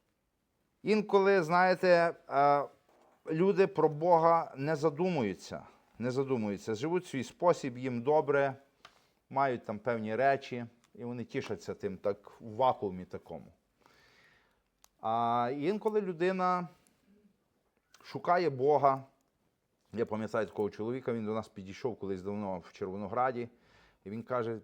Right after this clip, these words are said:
«Я, я шукаю правди». Ми йому кажемо: «Приходь, слухай Євангелію, і ти почуєш правду». Я вже був в бага-, багатьох церквах, але там чомусь я того не знаходжу. Він шукав церкви,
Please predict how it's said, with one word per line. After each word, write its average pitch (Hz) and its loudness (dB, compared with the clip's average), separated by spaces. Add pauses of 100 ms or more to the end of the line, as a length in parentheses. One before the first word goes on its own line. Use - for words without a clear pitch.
«Я, 120 -6
я 151 -4
шукаю 143 -4
правди». 127 -4 (2500)
Ми 104 -12
йому 92 -12
кажемо: 160 -4
«Приходь, 156 -6
слухай 123 -6
Євангелію, 120 -4
і 90 -10
ти 92 -14
почуєш 104 -12
правду». 104 -4
Я 139 0
вже 180 -4
був 180 -6
в 165 -10
бага-, 160 2
багатьох 139 -4
церквах, 160 -2
але 127 -4
там 151 -2
чомусь 135 -10
я 131 -2
того 135 -2
не 123 -6
знаходжу. 101 -6 (1400)
Він 95 -14
шукав 107 -12
церкви, 90 -14